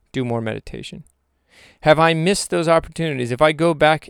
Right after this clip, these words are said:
into the map of my life at the end of this life and I sit down with, I don't know who it is,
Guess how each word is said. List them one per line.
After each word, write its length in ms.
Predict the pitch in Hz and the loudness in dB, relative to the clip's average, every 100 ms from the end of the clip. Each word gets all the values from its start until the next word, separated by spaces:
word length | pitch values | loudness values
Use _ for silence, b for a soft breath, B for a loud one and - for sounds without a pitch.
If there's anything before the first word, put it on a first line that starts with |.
| - | -8
into 220 | 156 147 | -8 -4
the 100 | 135 | -4
map 300 | 131 139 - | 0 -2 -2
of 100 | 123 | -4
my 200 | 131 135 | -2 0
life 320 | 127 135 - | 0 -2 -4
at 80 | - | -10
the 180 | 120 - | -10 -6
end 240 | 143 147 | -4 -2
of 140 | 127 123 | -4 -4
this 240 | 165 - | -8 -6
life 300 | 104 101 - | -6 -6 -8
and 100 | 120 | -10
I 60 | 113 | -10
sit 300 | - 147 - | -8 -10 -6
down 300 | 135 127 123 | -4 -2 -2
with, 300 | 117 - _ _ _ _ _ _ _ _ _ _ - | -6 -6 _ _ _ _ _ _ _ _ _ _ -2
I 120 | 117 | -2
don't 180 | 107 101 | -2 -6
know 100 | 101 | -10
who 180 | 120 | -12
it 160 | - - | -12 -14
is, 260 | - - | -16 -20